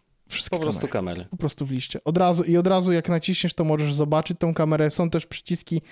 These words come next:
Speaker 1: które pokazują ci na dole, e, wilgo-, jeśli masz czujnik taki
Speaker 2: No
Speaker 1: oczywiście
Speaker 2: tak.
Speaker 1: w danym pomieszczeniu, jest tutaj wilgotność, temperatura oraz możliwość, e, uruchamiania i wyłączania, e, urządzeń w tym miejscu i scen, więc to jest fajne. Na zasadzie możesz odpalić kamerę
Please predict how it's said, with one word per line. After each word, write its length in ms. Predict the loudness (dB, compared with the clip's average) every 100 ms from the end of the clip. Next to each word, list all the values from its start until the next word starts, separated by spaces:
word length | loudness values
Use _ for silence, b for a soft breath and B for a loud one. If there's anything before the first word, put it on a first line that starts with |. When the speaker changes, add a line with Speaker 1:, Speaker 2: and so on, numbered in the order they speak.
| B B B -6
Speaker 1:
które 220 | 0 0
pokazują 500 | 0 0 2 2 2
ci 160 | 0 0
na 100 | 2
dole, 360 | 4 4 2 0 B B B _
e, 400 | 0 2 4 4
wilgo-, 300 | 2 -2 0
jeśli 240 | 0 0 2
masz 220 | 0 0
czujnik 300 | 2 2 2
taki 180 | 0 2
Speaker 2:
No 80 | 2
Speaker 1:
oczywiście 240 | 0 -2
Speaker 2:
tak. 80 | -2
Speaker 1:
w 20 |
danym 120 | 0
pomieszczeniu, 380 | -2 -2 0 0
jest 240 | 0 -2
tutaj 240 | -4 0 0
wilgotność, 840 | 0 0 0 0 0 0 -2 -4
temperatura 760 | -4 0 0 0 0 2 2 0
oraz 300 | 0 0 0
możliwość, 680 | 0 0 0 2 0 -2 -10 B B B B B B 0
e, 220 | 2 2 2
uruchamiania 720 | 2 2 2 2 2 2 2
i 120 | 0
wyłączania, 760 | 0 2 0 0 0 2 2 0 -4 _ _ _ -6
e, 180 | -4 0
urządzeń 500 | 0 2 2 2 -2
w 60 |
tym 160 | 0 0
miejscu 280 | 0 0 -2
i 40 |
scen, 300 | -2 0 0 0 -2
więc 160 | 0
to 80 | 0
jest 140 | -2 0
fajne. 240 | 2 2
Na 120 | 0
zasadzie 240 | 0 0 0
możesz 200 | 0 -2
odpalić 280 | -2 -2 0
kamerę 380 | 2 2 2